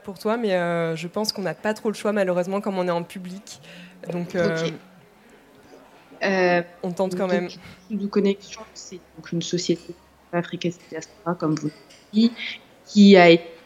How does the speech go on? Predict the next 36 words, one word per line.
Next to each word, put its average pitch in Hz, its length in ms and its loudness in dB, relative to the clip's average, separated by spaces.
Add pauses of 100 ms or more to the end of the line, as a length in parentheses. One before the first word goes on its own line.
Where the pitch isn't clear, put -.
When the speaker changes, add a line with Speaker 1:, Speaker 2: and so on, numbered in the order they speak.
(160)
Speaker 2:
créée 180 80 -6
donc 160 260 -8
en 156 80 -2
deux 156 240 6
mille 208 220 10
seize, 240 720 4
euh, 160 880 0 (100)
suite - 560 -2
au 180 200 6
fait 220 480 2
qu'on 175 400 -2
a 170 240 4
réalisé 190 560 2
qu'il, 180 400 -2
en 170 60 -2
fait, - 340 0
il 190 60 2
manquait 180 260 2
un 214 120 6
maillon 196 480 2 (480)
entre 180 500 2
les 170 140 2
créateurs 214 460 0
de 196 100 -2
contenu, 185 580 -2 (540)
donc 160 320 -6 (320)
du - 120 -16
coup - 120 -18
pour 160 140 0
le 165 100 4
coup 170 220 -6
de 156 120 -4
cinéma 165 600 2 (260)
sur - 240 -2
le 190 120 4
continent, 180 580 -2